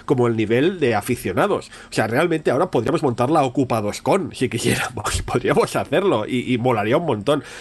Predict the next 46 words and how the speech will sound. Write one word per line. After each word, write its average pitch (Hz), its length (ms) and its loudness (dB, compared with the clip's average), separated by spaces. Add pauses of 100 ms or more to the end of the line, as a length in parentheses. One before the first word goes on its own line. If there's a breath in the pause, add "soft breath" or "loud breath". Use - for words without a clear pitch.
(120)
Hay 117 140 0
cantidad 131 280 0
de 135 80 2
facilidades, 127 840 0
las 113 160 -2
empresas 113 420 -4
están 120 280 0
ahí, 131 340 2 (280 loud breath)
eh, 110 320 -2 (320)
es 147 100 0
lo 185 60 6
que 147 80 4
dice 120 180 2
Johnny, 120 160 2
al 107 80 -2
final 131 380 0
se 131 80 -4
ha - 20 0
dilatado 120 340 2
todo 117 200 2
mucho, 190 420 2 (220 loud breath)
hay 127 160 2
muchas, 131 480 0
eh, 123 200 4
muchos 127 240 -2
eventos 123 360 0
a - 20 0
lo 113 80 2
largo 113 220 2
del 107 120 0
año 151 380 2 (300 loud breath)
y 127 160 4
eso 147 180 0
también 147 260 2
hace 127 200 0
pues 139 180 -2
que, 101 220 0 (260)
bueno, 160 220 2
en 147 100 2
el 120 80 4
E 123 80 2
tres 139 340 0
antes 143 360 -2
competían 117 640 0
para 107 200 -2
ver 131 260 2